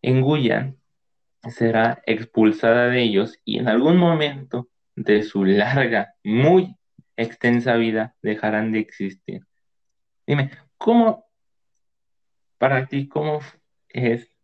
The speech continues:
pensar que el objeto astronómico más importante y más, este,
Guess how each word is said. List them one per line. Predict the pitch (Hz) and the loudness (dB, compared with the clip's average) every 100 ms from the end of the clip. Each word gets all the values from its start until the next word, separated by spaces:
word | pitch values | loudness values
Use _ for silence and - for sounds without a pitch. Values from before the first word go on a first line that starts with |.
| _ | _
pensar | - 117 101 - 113 113 117 - - | -4 -2 -2 -2 0 0 -2 -14 -8
que | 113 107 | -2 0
el | 104 110 | 0 0
objeto | 107 127 117 127 | 0 0 0 2
astronómico | 120 - 120 113 113 117 117 110 | 0 -2 -6 -2 0 0 0 -2
más | 107 110 | -4 -4
importante | 110 110 110 107 107 113 113 _ _ _ - | -4 -2 0 -2 -2 -4 -6 _ _ _ -6
y | 110 | 0
más, | 110 110 110 | 2 0 -2
este, | 110 107 _ - 95 95 | -4 -6 _ -6 -4 -6